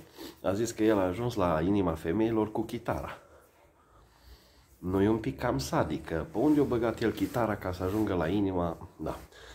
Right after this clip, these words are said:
Și a mai sărit de la patru metri de la etaj, când, uh, își curta viitoarea soție, au sosit părinții pe neașteptate, a auzit motorul și, ca să nu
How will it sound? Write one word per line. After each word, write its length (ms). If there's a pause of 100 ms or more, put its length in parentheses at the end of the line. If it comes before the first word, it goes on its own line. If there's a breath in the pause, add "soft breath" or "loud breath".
(180 loud breath)
Și 140
a 40
mai 300
sărit 380
de 100
la 160
patru 340
metri 340
de 120
la 200
etaj, 500
când, 300
uh, 80 (1000 loud breath)
își 160
curta 580 (100)
viitoarea 500
soție, 540 (300 loud breath)
au 120
sosit 360
părinții 600
pe 140
neașteptate, 840
a 60
auzit 300
motorul 560 (340 loud breath)
și, 120
ca 180
să 160
nu 260